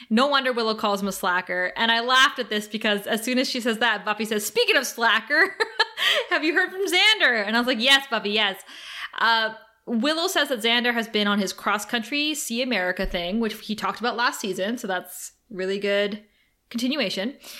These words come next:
Uh, he's not coming back until he drives to all fifty states. Buffy's like, "Well, did you explain about Hawaii?" And Willow's like, "Well, he, he just seems so determined." <laughs> So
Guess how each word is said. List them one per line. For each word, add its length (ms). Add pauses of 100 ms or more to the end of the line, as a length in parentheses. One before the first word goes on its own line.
(200)
Uh, 360
he's 200
not 200
coming 180
back 220
until 160
he 80
drives 280
to 120
all 100
fifty 300
states. 440 (220)
Buffy's 420
like, 240
"Well, 200
did 160
you 60
explain 280
about 200
Hawaii?" 600
And 120
Willow's 240
like, 160
"Well, 200 (160)
he, 80
he 60
just 220
seems 200
so 160
determined." 1080
<laughs> 40 (580)
So 460